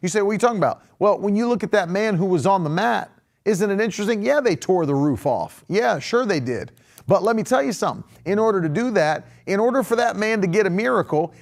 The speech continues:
he had to get on the roof. But he couldn't by himself. But the friends got up there first. Which, you know what that means? He had friends that were also willing to go to another level. Hallelujah.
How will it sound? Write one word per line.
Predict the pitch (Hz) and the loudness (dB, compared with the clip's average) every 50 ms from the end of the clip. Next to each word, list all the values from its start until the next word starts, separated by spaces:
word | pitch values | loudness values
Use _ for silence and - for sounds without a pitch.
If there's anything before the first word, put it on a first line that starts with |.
| - - | -20 -20
he | - - - 277 277 277 269 | -12 -4 0 0 2 2 2
had | 220 220 208 180 160 | 2 2 0 0 0
to | 180 | 0
get | 160 180 214 202 | 2 2 2 2
on | 202 196 190 | 2 2 0
the | 175 175 | 0 0
roof. | 175 220 277 277 185 104 - - - - - _ _ _ _ _ _ _ _ _ - | 2 2 2 0 -2 -2 -6 -10 -18 -20 -20 _ _ _ _ _ _ _ _ _ 2
But | 147 196 196 | 2 2 2
he | 202 | 2
couldn't | - - 269 269 240 220 190 | 0 0 0 0 2 2 2
by | 190 190 | 2 2
himself. | 180 175 165 - - 254 269 233 - - - - _ _ _ _ _ _ _ _ _ _ | 2 -2 -4 -2 0 0 0 0 -2 -4 -8 -14 _ _ _ _ _ _ _ _ _ _
But | - 208 214 160 | 0 2 2 2
the | - 151 | 0 -2
friends | - - 240 277 302 294 196 | 0 2 4 4 4 2 2
got | 160 180 156 | 2 2 2
up | 151 151 - | 2 0 0
there | - 185 180 | 0 0 0
first. | - - 247 262 226 135 113 - - - - _ | 2 2 2 2 2 0 -4 -10 -16 -20 -12 _
Which, | - 160 - - | -6 -4 -4 -2
you | 208 | -2
know | 226 | -2
what | 226 185 | 0 2
that | - 226 - | 0 0 0
means? | 190 214 226 233 247 262 - - - - - _ | 0 -2 -2 -2 -4 -6 -8 -10 -14 -20 -20 _
He | _ - 254 262 | _ 0 0 2
had | 220 202 208 196 175 143 | 2 2 2 0 0 -4
friends | - - - - 262 277 277 233 165 147 156 175 - - - - - _ _ _ _ _ _ _ _ _ _ _ _ _ _ - | -6 -6 -2 0 2 2 2 0 -2 -2 -4 -6 -8 -10 -14 -18 -20 _ _ _ _ _ _ _ _ _ _ _ _ _ _ -2
that | 139 175 220 180 165 | 2 2 2 4 2
were | 202 208 160 | 2 0 2
also | 151 190 226 247 254 240 - - - 208 165 139 123 120 113 - | 2 2 2 2 2 0 -2 -2 -2 0 0 0 -2 -4 -8 -6
willing | - 147 175 202 208 190 165 135 113 107 101 92 | -2 0 2 2 2 2 0 -2 -4 -6 -8 -6
to | - - 175 | -4 -2 0
go | 147 165 156 151 | 2 2 2 0
to | 127 - 165 160 | 0 0 0 0
another | 131 131 131 123 123 120 | 0 0 -2 -2 -2 -2
level. | 117 117 107 101 - - - - - _ _ _ _ _ _ _ _ _ _ _ _ _ _ - | -2 -2 -4 -4 -6 -10 -16 -20 -20 _ _ _ _ _ _ _ _ _ _ _ _ _ _ 0
Hallelujah. | 180 170 156 151 139 120 107 107 113 127 151 165 170 170 175 170 180 | 2 2 2 0 -2 -4 -4 -4 -4 -2 0 0 0 0 0 -2 -4